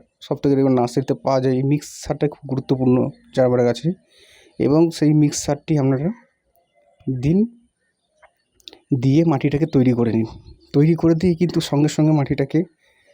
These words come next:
গাছটাকে প্রতিস্থাপন করবেন না। কিছুদিন রাখার পর মাটিটাকে মোটামুটি দশ থেকে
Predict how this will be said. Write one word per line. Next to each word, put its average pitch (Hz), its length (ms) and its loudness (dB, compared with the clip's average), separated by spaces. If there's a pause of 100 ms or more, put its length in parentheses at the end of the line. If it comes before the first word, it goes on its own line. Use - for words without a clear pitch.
(200)
গাছটাকে 139 300 0
প্রতিস্থাপন 139 420 0
করবেন 113 300 0
না। 107 140 0 (280)
কিছুদিন 160 360 2
রাখার 143 300 -2
পর 151 160 0
মাটিটাকে 147 460 -2
মোটামুটি 147 500 0
দশ 127 240 -2
থেকে 143 200 0